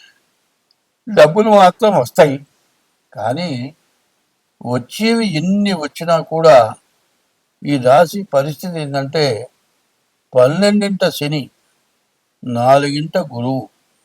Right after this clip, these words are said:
ఎనిమిదింట కుజుడు. ఈ గ్రహాల వల్ల వచ్చే పరిస్థితి ఏంటంటే,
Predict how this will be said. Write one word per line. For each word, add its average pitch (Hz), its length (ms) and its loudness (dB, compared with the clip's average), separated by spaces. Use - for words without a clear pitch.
ఎనిమిదింట 156 540 -4
కుజుడు. 110 440 -12
ఈ 160 140 -6
గ్రహాల 170 500 6
వల్ల 190 180 0
వచ్చే 165 240 -2
పరిస్థితి 147 480 -8
ఏంటంటే, 139 720 -8